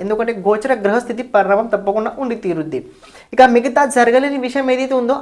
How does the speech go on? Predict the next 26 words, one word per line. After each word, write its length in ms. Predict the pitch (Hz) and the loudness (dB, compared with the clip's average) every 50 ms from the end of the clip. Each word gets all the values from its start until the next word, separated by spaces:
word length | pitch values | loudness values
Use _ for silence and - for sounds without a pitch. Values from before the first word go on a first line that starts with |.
| 247 240 | -2 -2
అది 80 | 226 254 | 0 0
మీ 80 | 262 233 180 190 | 0 2 4 4
జాతక 340 | 180 202 196 254 262 262 285 311 294 - - - 190 185 | 4 4 4 0 0 2 4 4 4 2 0 0 4 4
బలం 200 | 202 220 233 240 247 | 6 6 4 4 2
పైన 140 | 233 233 262 254 233 | 0 0 2 2 2
నిర్భరమై 380 | 196 196 190 190 196 196 180 165 151 | 2 2 2 2 2 0 0 -4 -6
ఉంటది. 240 | 147 147 135 131 120 - - - - - _ _ | -8 -8 -10 -12 -14 -16 -20 -20 -20 -20 _ _
కాబట్టి 240 | 220 214 226 226 233 220 | 2 2 2 2 0 2
మీ 60 | 202 185 | 4 6
జాతకంలో 460 | 185 185 190 214 208 220 214 214 214 185 165 160 180 | 4 4 4 0 -2 -4 -2 -2 -2 -2 2 2 4
బలాబలాలు 540 | 185 208 240 262 247 226 220 220 220 220 220 | 6 6 6 6 6 6 6 6 4 2 0
చూసుకోవడానికి 440 | 214 196 - - 196 185 180 180 190 208 | -4 -4 -4 -2 -2 -2 -2 -2 -4 -6
మీరు 120 | 269 302 - - - _ _ - | -6 -8 -10 -14 -20 _ _ -6
ప్రయత్నించండి. 640 | 156 156 156 156 151 151 139 139 - 143 131 127 123 - - - - - - - - - | -6 -6 -6 -8 -12 -16 -18 -16 -16 -16 -16 -16 -16 -18 -20 -20 -20 -20 -20 -20 -4 -2
ఇక 40 | 320 311 320 | -2 -2 0
చూసుకున్నైతే 440 | 311 311 311 311 320 311 311 320 311 277 | -2 -4 -2 0 0 0 2 2 2 2
మకర 220 | 254 254 302 294 285 269 | 2 2 2 2 2 2
రాశి 160 | 269 269 277 269 | 0 0 0 0
వారికి 200 | 262 262 277 262 254 | 0 0 -2 -4 -4
ప్రస్తుత 300 | 233 226 - - 254 269 269 | -4 -4 -4 -4 -2 -2 -2
ఈ 20 | 262 269 262 | -2 -2 -4
సమయకాలం 380 | 240 240 247 240 240 233 233 233 233 | -2 -2 -2 0 0 0 0 -2 -4
కనుక 160 | 233 233 233 226 220 | -4 -4 -2 -2 -2
గమనించినట్లయితే 640 | 202 208 208 214 214 226 214 214 196 185 185 185 254 254 - - - - _ - 175 185 | -2 -2 -4 -4 -4 -4 -2 -2 -2 -2 -2 -4 -6 -8 -10 -16 -20 -20 _ -4 -2 0
ధనస్థానం, 560 | 214 233 285 294 - - 269 240 226 226 226 240 233 208 185 | 0 0 0 -2 0 2 2 2 2 2 -2 -6 -4 -2 -2
ధన 140 | 202 220 | 0 0